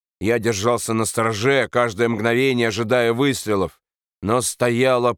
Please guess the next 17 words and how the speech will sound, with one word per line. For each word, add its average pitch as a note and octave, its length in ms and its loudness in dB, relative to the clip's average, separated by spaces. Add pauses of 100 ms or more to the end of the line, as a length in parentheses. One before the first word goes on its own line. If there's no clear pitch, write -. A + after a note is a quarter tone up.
полная A#2 540 2
тишина. G#2+ 800 -2 (540)
Мы B2+ 160 2
уже B2+ 200 0
почти B2+ 380 -2
достигли B2+ 560 0
рощицы, B2 800 0 (160)
когда B2+ 340 2
в C3+ 120 0
этой D3 260 2
тишине, C3+ 720 0
далеко C3 480 0
сзади A#2+ 380 0
нас, C#3 480 0 (420)
послышался C3+ 720 0
негромкий C#3 640 0
возглас. A#2 720 0